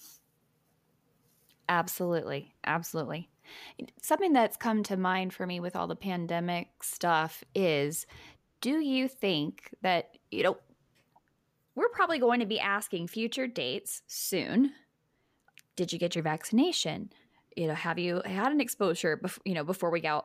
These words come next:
go out on this first date?" or things like that. If we're willing to talk about that kind of stuff, do you think that it's gonna increase people's chances of talking about when their last S T I test was, or if they got a positive result and there's something they need to talk about before they have sex?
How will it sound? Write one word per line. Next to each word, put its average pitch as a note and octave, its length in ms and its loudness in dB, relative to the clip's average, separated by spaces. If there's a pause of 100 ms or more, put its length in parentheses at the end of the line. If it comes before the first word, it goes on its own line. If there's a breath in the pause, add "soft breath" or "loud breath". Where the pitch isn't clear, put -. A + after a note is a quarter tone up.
go F3+ 140 2
out E3 120 2
on E3 100 0
this D#3 180 -4
first - 340 -4
date?" - 300 -6
or F#3+ 60 -8
things D3+ 240 -4
like D3 160 -10
that. C#3 180 -4 (840 soft breath)
If D4+ 160 0
we're C#4 120 0
willing F#4 320 4
to G4 80 2
talk B3 280 -2
about G#3+ 260 2
that B3 220 0
kind G3 260 0
of F3+ 80 -2
stuff, E3 560 -4
do B3 100 -4
you F4+ 120 4
think A4 200 -2
that G#4 120 0
it's - 160 -6
gonna D4 200 2
increase C4 380 0
people's A#3 400 -2
chances G#3 480 -2
of G3+ 100 -2
talking G3 440 -2
about F3+ 200 2
when F#3 140 0
their F3 300 -2 (100)
last E3 400 0
S A3 220 -2
T C#4+ 200 -2
I G#4 240 2
test - 480 -6
was, - 500 -6
or E3+ 280 0
if F#3+ 100 -2
they A3+ 140 2
got B3+ 240 2
a B3+ 40 -2
positive C#4+ 500 0
result F4 360 2
and A3+ 80 0
there's G#3 160 0
something A3 260 0
they A#3 100 2
need B3 180 0
to C4 60 -4
talk C#4+ 300 -2
about - 280 -2
before G3 800 0
they G#3+ 220 2
have F#4+ 260 -2
sex? - 640 -8